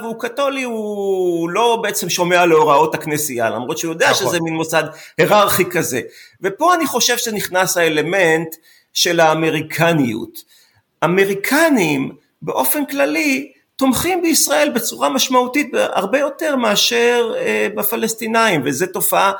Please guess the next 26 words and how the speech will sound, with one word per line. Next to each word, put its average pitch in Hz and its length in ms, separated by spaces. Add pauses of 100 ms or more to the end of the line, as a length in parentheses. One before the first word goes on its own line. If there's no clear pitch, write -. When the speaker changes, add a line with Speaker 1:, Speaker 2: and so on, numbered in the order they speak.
(360)
Speaker 1:
אמריקנית, 165 840
ופה 214 560 (360)
הקתולים 330 680
מתיישרים 269 840 (380)
עם 233 200
דעת 285 280
הקהל 269 380
האמריקנית, 262 1000 (380)
והכנסייה 196 840
לא 269 160
משחקת 294 400
כזה 277 280
מקום 285 400
חשוב 262 640 (600)
בהשפעה 285 880
של 233 220
השיקול-, 254 500
השיקולים 233 500
שלהם, 180 560
בעד 185 260
מי 240 180
הם 233 100
יבחרו 202 720
ובעד 190 320
מי 202 220
הם, 196 120